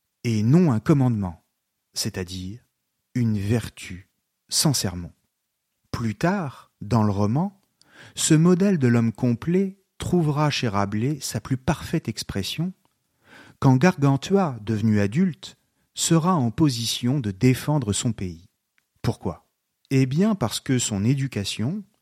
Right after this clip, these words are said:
sa mesure, son sens de la justice, lui servent concrètement à accomplir des exploits,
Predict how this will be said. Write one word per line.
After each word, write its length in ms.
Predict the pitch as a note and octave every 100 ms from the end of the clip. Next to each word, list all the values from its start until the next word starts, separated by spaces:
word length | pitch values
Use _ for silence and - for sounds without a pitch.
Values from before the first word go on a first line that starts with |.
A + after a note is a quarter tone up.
| _ _ _
sa 200 | - G2+
mesure, 640 | G2 A#2+ B2 C#3+ A#3 F3 G2 _ _ -
son 200 | - A2+
sens 280 | - G3+ C3
de 80 | G#2+
la 100 | G2
justice, 680 | G2 - - A#3 - - _ _ _ _ _ _
lui 240 | - C3+ E3
servent 500 | - G#3 F3+ A2+ G#2+
concrètement 880 | - G#3+ - D3 - A#2+ G#2 C3 _ -
à 180 | A2+ C#3
accomplir 540 | - F3+ D#3+ D3+ C3
des 200 | G#2+ F#2+
exploits, 600 | G2 - - C3+ G#3+